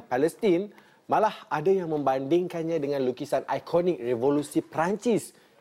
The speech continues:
yang dikatakan inilah the perfect shot ataupun shot ini hampir sama dengan,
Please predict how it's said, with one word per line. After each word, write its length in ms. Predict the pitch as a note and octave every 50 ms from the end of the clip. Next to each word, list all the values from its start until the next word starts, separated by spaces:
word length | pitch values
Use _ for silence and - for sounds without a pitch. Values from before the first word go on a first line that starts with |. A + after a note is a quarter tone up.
| _
yang 320 | - C3+ - C4+ C#4+ B3+ G#3+
dikatakan 640 | G#3+ F#3 G#3 G3+ - G#3+ - - G#3 G3+ G3 F3 - - _ _
inilah 400 | - E3+ G3 F#3+ F#3 F3+ D#3+ B2
the 80 | A2
perfect 560 | C#3 - - E3 D#3+ - - G#3 F#3 E3+ - -
shot 320 | - - G3 F3 D3 -
ataupun 400 | - C3 - D3+ C3+ C3 D#3 D3+
shot 280 | C#3 - - F#3 - E3+
ini 160 | D#3+ E3+ E3+ D3
hampir 320 | C3+ D3+ C#3+ - E3+ D#3+
sama 320 | - D#3+ D#3+ E3 E3 D#3+ D#3 - - - - - -
dengan, 400 | A#2+ C3+ C#3+ C#3+ C#3+ D3 D3